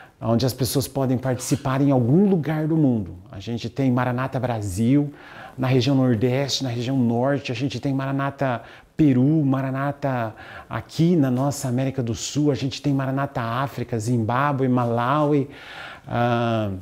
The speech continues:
Mali, Angola, muitos lugares do mundo. A gente tem Maranata Índia.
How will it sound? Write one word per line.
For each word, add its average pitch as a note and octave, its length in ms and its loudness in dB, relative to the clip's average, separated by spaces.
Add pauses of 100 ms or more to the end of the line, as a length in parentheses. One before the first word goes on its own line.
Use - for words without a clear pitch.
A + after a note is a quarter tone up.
(840)
Mali, C3 840 6
Angola, B2+ 960 2 (540)
muitos D3 520 6
lugares D3 420 2
do B2+ 120 0
mundo. C3 420 4
A A#2+ 40 -4
gente B2+ 300 -4
tem D3 260 0
Maranata C3+ 1000 0
Índia. D3+ 580 4